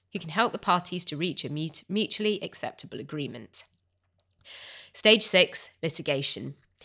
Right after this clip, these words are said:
If negotiation and A D R fail, then litigation is the final step in resolving the dispute. Boundary disputes in court can take two to three days and will typically involve the two parties,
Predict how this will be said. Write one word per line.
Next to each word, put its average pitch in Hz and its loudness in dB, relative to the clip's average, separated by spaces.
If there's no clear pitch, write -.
If - -2
negotiation 240 6
and 170 0
A 185 4
D 202 2
R 180 6
fail, 131 0
then 160 -2
litigation 202 2
is 123 -10
the 135 -20
final 190 0
step - -4
in 151 -8
resolving 143 -6
the 147 -6
dispute. - -6
Boundary 254 6
disputes 208 0
in 226 -4
court 151 -4
can 160 -10
take - -8
two 156 -4
to - -8
three 143 -6
days 196 4
and - -8
will 165 -6
typically 262 -2
involve 147 -2
the - -12
two - -8
parties, 202 -2